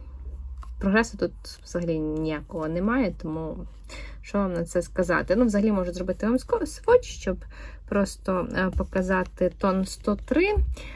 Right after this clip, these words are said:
Е, ось, е, що я взагалі про нього можу сказати, дівчата, це те, що він дуже легкий. Він просто вирівнює, скажімо так,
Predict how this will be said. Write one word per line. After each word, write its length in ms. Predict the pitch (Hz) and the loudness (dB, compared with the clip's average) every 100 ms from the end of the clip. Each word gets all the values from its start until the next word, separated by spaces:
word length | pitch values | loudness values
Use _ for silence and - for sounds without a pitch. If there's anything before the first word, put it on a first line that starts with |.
| - - 208 | -14 -4 4
Е, 300 | 214 214 196 - - | 6 6 4 -2 -8
ось, 640 | - 185 208 202 196 - - | -2 4 6 6 4 -2 -2
е, 220 | 196 202 202 | 2 4 4
що 160 | - | 4
я 100 | 453 | 6
взагалі 220 | 330 277 294 | 10 10 10
про 180 | - | 8
нього 200 | 269 262 | 10 10
можу 120 | 262 254 | 10 8
сказати, 440 | - 269 415 320 | 6 4 4 4
дівчата, 440 | 254 226 247 226 | 2 4 2 2
це 140 | 226 - | -4 -2
те, 200 | - 294 | 4 4
що 320 | - - 247 | 4 2 4
він 160 | 226 233 | 6 6
дуже 160 | 226 226 | 6 6
легкий. 420 | 226 - - 466 508 - - - - - - | 4 2 6 8 8 2 -16 -16 -14 -8 4
Він 140 | 302 | 6
просто 380 | - 262 - 202 | 10 8 8 4
вирівнює, 640 | 196 214 202 190 185 180 | 6 8 8 6 4 2
скажімо 380 | 175 - - 196 190 | 0 -4 2 2 4
так, 180 | 190 | 2